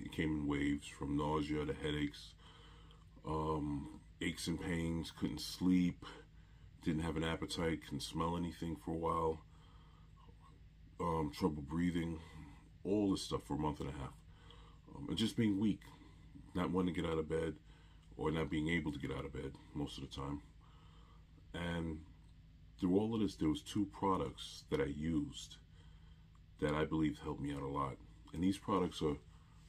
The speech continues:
from Stanley, the makers of all the camping equipment. These two products helped me out and made,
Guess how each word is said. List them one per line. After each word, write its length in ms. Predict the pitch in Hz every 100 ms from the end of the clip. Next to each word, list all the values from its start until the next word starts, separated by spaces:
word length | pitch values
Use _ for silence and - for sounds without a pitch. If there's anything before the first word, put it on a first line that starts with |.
| -
from 100 | 92
Stanley, 460 | - 127 123 82 - - - - - - - - - -
the 60 | 85
makers 280 | 90 92
of 100 | 87
all 120 | 85 85
the 120 | -
camping 300 | 95 78 73
equipment. 440 | 71 - 67 - - - - - - - - - - - - - - - - -
These 160 | 85 -
two 100 | 104
products 400 | - 104 92 -
helped 220 | 90 82
me 100 | 87
out 160 | 80 82
and 100 | 76
made, 280 | 80 78